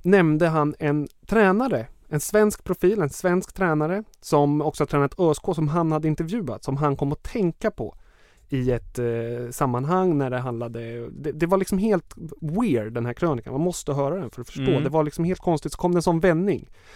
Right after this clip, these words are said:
Speaker 1: Och när jag tänker på det här bör-, tänker jag det osökt på, och då var det den här tränaren. Vem var tränaren?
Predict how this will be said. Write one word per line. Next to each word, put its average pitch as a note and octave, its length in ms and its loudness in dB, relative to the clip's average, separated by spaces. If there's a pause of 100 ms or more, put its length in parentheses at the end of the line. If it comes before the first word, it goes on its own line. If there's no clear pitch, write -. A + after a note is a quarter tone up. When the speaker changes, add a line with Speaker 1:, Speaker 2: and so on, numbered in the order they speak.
(120)
Speaker 1:
Och - 360 -2
när F3 80 6
jag F3+ 100 4
tänker A#3+ 280 2
på E3 80 -2
det C3+ 60 2
här B2 120 2
bör-, C#3 200 2
tänker D3 380 0
jag C3 100 2
det D3 200 0
osökt - 720 2
på, C3+ 320 2 (260)
och D3+ 100 -2
då F3+ 80 8
var D3 120 6
det C3 60 2
den A#2+ 60 -2
här A#2 80 -4
tränaren. B2+ 540 -2 (640)
Vem G3+ 240 6
var C4+ 160 2
tränaren? D3 460 -8